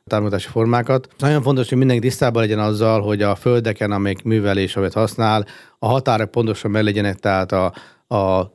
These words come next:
elvetett területeknek a növényfajtája, faja mindenképpen legyen meg, és fontos az is, hogy a terület nagysága is legyen meg, ugye, mert az M V H,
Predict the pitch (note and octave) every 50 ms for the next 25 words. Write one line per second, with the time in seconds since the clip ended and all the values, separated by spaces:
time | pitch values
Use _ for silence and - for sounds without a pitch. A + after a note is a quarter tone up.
0 | _ - - C3+ C3+ B2 B2+ A2 A#2+ A2 - - A#2 A2+ A2+ G#2+ G2 G#2+ G2+ -
1 | A2 G2 G#2 G2+ G2 F#2+ G2 G2 G2 G#2 G#2+ G#2+ - - B2+ A#2+ A#2 A#2 A2+ G#2+
2 | - - G#2+ G#2 G2+ G2 G#2+ G2 F#2+ F#2+ F#2+ F2+ - - G#2+ G#2 G2+ F2+ E2+ -
3 | - _ _ _ A#3 - B2 A2 G2+ F#2+ G#2 G2 F#2+ - G2+ G2+ G#2+ G#2 G#2+ G#2+
4 | A2+ A#2 A#2 B2 B2+ B2+ B2 - - - - - _ _ _ - - A#2 - -
5 | C#3 C3+ A#2+ A2+ - B2+ A#2+ A2+ G2+ - A2 G2 - B2 A#2+ A2 F#2 G#2+ A2+ G#2
6 | - - A2+ G#2 G#2 F#2+ - - F#2+ F#2+ G2 G2 G2 G2+ G#2 G#2 G#2 G2+ G2+ G2
7 | F#2+ F#2 F#2+ F#2 G#2+ A2 A2+ A2+ G#2+ A2 A2 G#2